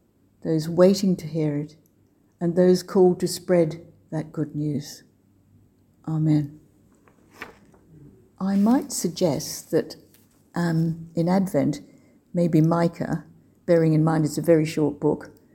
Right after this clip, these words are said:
is a book to read as we go through Advent, because it does set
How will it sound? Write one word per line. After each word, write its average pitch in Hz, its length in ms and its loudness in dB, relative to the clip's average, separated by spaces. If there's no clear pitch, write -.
is 170 320 0
a 170 40 -2
book 196 360 -2
to 190 120 -2
read 160 520 2
as 170 180 -2
we 175 80 2
go 165 240 4
through 160 400 2
Advent, 160 580 -6
because 190 360 2
it 190 200 -2
does 220 260 4
set - 520 -2